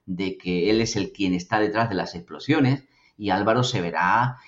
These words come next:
inmerso en una, en, en una espiral de acontecimientos tremendos que, que,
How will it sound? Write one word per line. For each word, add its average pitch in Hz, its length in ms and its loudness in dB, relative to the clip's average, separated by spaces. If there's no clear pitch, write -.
inmerso 101 640 2
en 87 60 0
una, 98 260 -2
en, 87 220 -6
en 87 320 -8
una 98 240 0
espiral 107 440 0
de 110 60 2
acontecimientos 95 800 -4
tremendos 104 520 -2
que, 113 180 -6
que, 90 280 -6